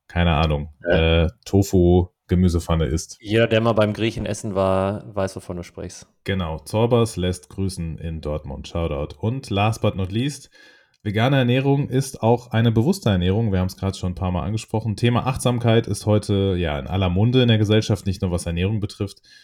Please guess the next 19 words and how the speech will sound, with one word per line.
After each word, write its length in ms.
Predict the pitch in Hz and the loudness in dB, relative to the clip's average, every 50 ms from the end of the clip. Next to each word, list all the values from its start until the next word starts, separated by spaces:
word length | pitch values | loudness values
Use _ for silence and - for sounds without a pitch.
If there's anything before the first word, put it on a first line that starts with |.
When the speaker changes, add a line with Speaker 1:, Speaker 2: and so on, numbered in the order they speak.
| _ _ _ _ _ _ _ _ _ _ _ - 92 | _ _ _ _ _ _ _ _ _ _ _ -20 -16
Speaker 1:
Kein 220 | - - 101 95 92 | -10 -6 -4 -2 0
Wunder, 460 | 98 107 113 117 113 110 110 110 73 | 2 2 4 4 4 6 4 4 4
immerhin 340 | 87 101 98 98 98 98 95 | 2 2 0 0 0 0 -2
soll 220 | 92 95 92 90 - | -2 -2 -2 -2 -2
ein 180 | - 92 92 | -6 -6 -8
bewusstes, 560 | 87 92 85 95 135 147 - - - 113 - | -6 -8 -6 -4 -4 -4 -4 -6 -12 -12 -8
achtsames 480 | - 123 127 - - 113 110 107 101 - | -6 -6 -6 -4 -4 -2 -2 -2 -2 -2
Leben 260 | 95 101 110 113 110 | 0 2 2 2 2
im 100 | 90 92 98 | 0 -2 0
Hier 140 | 104 104 | 0 0
und 100 | 98 92 | 0 0
Jetzt 240 | 95 98 98 - - | 0 -2 -2 -4 -6
zu 80 | - 90 | -6 -2
mehr 200 | 90 98 95 98 | 0 0 0 0
Stressresilienz 1040 | - - - - - 127 - - - 104 101 - 104 101 101 98 101 120 - - _ - | -2 -4 -6 -4 -4 -4 -4 -4 -6 -4 -2 2 2 4 4 4 2 2 0 -4 _ 0
und 300 | - 151 170 160 - - | 0 0 0 0 -2 0
auch 200 | 117 113 - - | 0 0 0 2
Lebensfreude 680 | 98 110 123 110 92 85 - - - 82 80 78 - | 2 2 2 2 0 -2 -6 -6 -4 -2 -2 -2 -2
führen. 380 | - - - 85 85 95 135 143 | -6 -6 0 0 0 2 0 -2